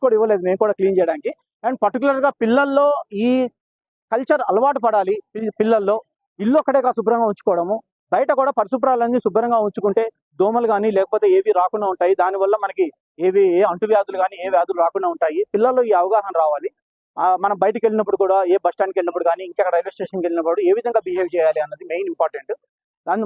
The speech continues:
ముఖ్యంగా గాంధీజీ గారు చెప్పిన విధంగా, ఆ, మనకి స్వేచ్ఛ కంటే స్వచ్ఛత అనేది ముఖ్యమని గాంధీజీ గారు ఎప్పుడో చెప్పారు. So ఆయన చెప్పిన అడుగుజాడల్లో నడుచుకుంటూ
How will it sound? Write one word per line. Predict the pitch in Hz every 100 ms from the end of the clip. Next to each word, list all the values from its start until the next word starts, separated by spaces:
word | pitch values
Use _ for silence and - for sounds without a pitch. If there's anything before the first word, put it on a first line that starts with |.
| 202
ముఖ్యంగా | 196 277 269 247 220 185
గాంధీజీ | 226 247 240
గారు | 233 -
చెప్పిన | 208 220
విధంగా, | 202 180 214 208 170 - _ _ 175
ఆ, | 175 165 156
మనకి | 170 196 190 185 185
స్వేచ్ఛ | - 226 277 262
కంటే | 247 254 214 240
స్వచ్ఛత | - 208 - 247
అనేది | 247 220 220
ముఖ్యమని | 185 226 220
గాంధీజీ | 185 190 208 208
గారు | 185
ఎప్పుడో | - 202 190
చెప్పారు. | 165 151 - _ _ _
So | 220
ఆయన | 190 190 233
చెప్పిన | 214 214 254
అడుగుజాడల్లో | 247 220 190 226 233 220 208
నడుచుకుంటూ | 175 - 202 208 233